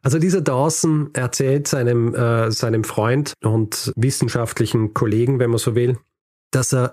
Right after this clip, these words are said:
schon im Jahr neunzehnhundertacht darauf aufmerksam gemacht worden sei, dass ein Arbeiter in einer Kiesgrube auf, äh, die Fragmente dieses Schädels gestoßen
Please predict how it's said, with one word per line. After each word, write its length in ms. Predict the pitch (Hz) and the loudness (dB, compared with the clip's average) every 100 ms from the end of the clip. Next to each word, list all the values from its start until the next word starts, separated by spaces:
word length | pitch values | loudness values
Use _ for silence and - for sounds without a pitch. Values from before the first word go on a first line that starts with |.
| - | -4
schon 320 | - 139 135 | -2 -2 0
im 140 | 135 | 2
Jahr 220 | 120 135 135 | 2 2 2
neunzehnhundertacht 1080 | 113 127 - 135 120 107 104 107 - - - | 2 0 0 0 0 0 -2 -4 -4 -6 -2
darauf 180 | 101 | -2
aufmerksam 680 | 92 104 - 117 95 - 101 | 0 -2 0 -2 -2 -2 -2
gemacht 300 | 104 90 - | -2 -4 -2
worden 220 | 104 92 | -2 0
sei, 180 | 101 120 | 0 0
dass 180 | 120 - - - - - | 0 -2 -8 -16 -18 -6
ein 120 | 120 | -4
Arbeiter 580 | 107 113 143 139 127 139 | 0 0 0 0 -2 0
in 100 | 117 | 0
einer 140 | 110 | -2
Kiesgrube 800 | 110 - 180 - - 147 156 151 139 - - - _ _ - | -2 -2 -2 -2 0 0 2 0 -2 -10 -20 -20 _ _ -4
auf, 500 | 120 123 - - 151 | 0 0 -2 -6 -2
äh, 120 | 135 | -2
die 160 | 117 135 | 0 -2
Fragmente 480 | 160 139 139 147 147 | -2 0 0 0 0
dieses 320 | 135 135 - | 0 0 0
Schädels 380 | 127 123 139 - | 0 0 0 0
gestoßen 720 | 120 - 113 123 - 110 | -2 0 0 0 0 -2